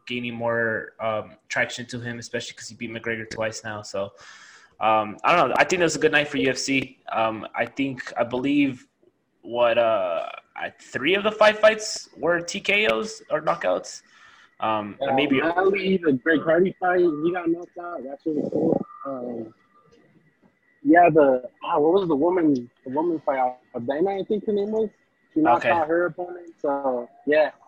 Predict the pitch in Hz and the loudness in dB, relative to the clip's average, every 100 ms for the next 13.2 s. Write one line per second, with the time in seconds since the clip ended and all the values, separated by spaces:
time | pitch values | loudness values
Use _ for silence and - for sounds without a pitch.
0 | - - - 151 156 143 135 110 - - | -20 -14 -6 2 4 4 2 -4 -6 -8
1 | 117 117 110 - - 117 110 185 294 277 | -8 -4 -2 -2 2 2 2 0 -2 -4
2 | _ 381 370 _ - 254 302 226 226 185 | _ -16 -16 _ -10 -6 -4 -4 -10 -6
3 | 165 208 226 196 151 117 - _ 143 - | 0 2 4 2 -2 -6 -16 _ _ -12
4 | 202 196 156 147 127 123 _ _ _ _ | -8 -6 -6 -8 -10 -12 _ _ _ _
5 | 143 143 127 - 185 170 - 147 165 - | -4 0 0 0 -2 -4 -4 -2 -2 -4
6 | 131 - - _ - 131 110 147 175 202 | -18 -20 -20 _ -8 -6 -4 0 0 0
7 | 202 180 156 151 131 - 127 113 - - | 2 0 2 2 0 -4 -4 -4 -6 -8
8 | - - _ _ _ - 131 151 - 180 | -8 -10 _ _ _ 2 6 6 8 8
9 | 156 - - _ - 190 - _ _ _ | 6 2 -20 _ 2 4 2 _ _ _
10 | _ _ _ _ _ _ 147 143 147 147 | _ _ _ _ _ _ -2 4 6 6
11 | 165 160 147 143 147 160 151 143 139 127 | 6 6 4 4 4 4 2 2 0 -2
12 | - - 143 147 175 190 196 196 185 180 | -6 -2 0 2 2 2 2 2 0 2
13 | 156 147 | 2 2